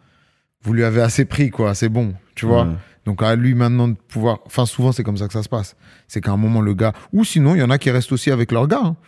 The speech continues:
Speaker 2: Mhm.
Speaker 1: Et puis il y en a peut-être avec qui c'est correct. Il y a, je pense qu'il y a aussi des, des mecs comme ça qui respectent leurs artistes quand même,
Speaker 2: Mhm.
Speaker 1: tu vois. Il y a des relations peut-être au-delà de, du fait de mafia, quoi. De, non, c'est juste, ils, s-,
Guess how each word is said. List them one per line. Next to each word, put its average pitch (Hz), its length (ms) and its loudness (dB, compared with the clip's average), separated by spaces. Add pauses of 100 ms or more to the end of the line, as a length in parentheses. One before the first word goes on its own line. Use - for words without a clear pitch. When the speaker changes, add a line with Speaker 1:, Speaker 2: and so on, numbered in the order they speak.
(100)
Speaker 2:
Mhm. 110 240 0
Speaker 1:
Et 110 40 2
puis 117 160 -2
il - 20 0
y 117 40 4
en 117 140 2
a 127 80 0
peut-être - 240 -4
avec 101 220 -2
qui - 120 -12
c'est 98 140 -8
correct. 147 480 -4 (540)
Il - 40 -2
y - 40 0
a, 101 80 -2
je 101 80 -8
pense 147 240 0
qu'il - 120 -6
y - 20 2
a 104 120 0
aussi 104 300 -4
des, 101 160 -2
des 92 120 -4
mecs 101 200 -4
comme 98 160 -4
ça 135 120 -2
qui 110 140 -6
respectent 104 460 -4
leurs 104 180 -4
artistes - 340 -10
quand 135 120 -6
même, 147 180 -2
Speaker 2:
Mhm. 117 60 -2
Speaker 1:
tu 104 100 -6
vois. 117 160 -6 (640)
Il - 40 -4
y - 40 0
a - 20 0
des 104 80 2
relations 104 460 0
peut-être 101 200 -4 (460)
au-delà 120 460 2
de, 104 400 -2 (500)
du 101 100 -8
fait 117 160 0
de 107 120 0
mafia, 123 500 2
quoi. 110 300 0
De, 107 360 0
non, 131 240 2
c'est 95 440 -2
juste, 107 260 -6
ils, 98 40 -6
s-, - 200 -10